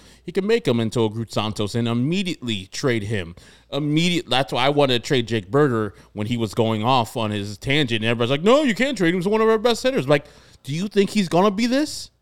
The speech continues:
And he's shown to be not this as yet, but you, now he's back to being kinda mediocre, so you really can't trade Jake Berger. If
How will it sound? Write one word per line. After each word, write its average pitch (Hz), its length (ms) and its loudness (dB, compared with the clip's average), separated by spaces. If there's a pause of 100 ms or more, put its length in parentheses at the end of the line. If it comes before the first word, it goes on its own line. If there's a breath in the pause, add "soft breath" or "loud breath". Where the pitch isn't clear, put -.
(340)
And 160 140 -2
he's 170 140 -2
shown 214 300 0
to 180 120 -6
be 170 160 -4
not 170 320 -2
this 175 360 -2 (100)
as 139 260 -4
yet, 151 380 -2 (420 soft breath)
but 131 180 -4
you, 120 120 -12
now 135 460 4
he's 117 320 -4
back 123 340 0
to 117 320 -2
being 104 600 -4 (720)
kinda 131 240 -4
mediocre, 120 560 0
so 110 180 -4
you 120 200 -6
really 131 220 -2
can't 117 260 -6
trade 104 280 -8 (340 soft breath)
Jake 113 260 -2
Berger. 117 240 -2
If - 260 -8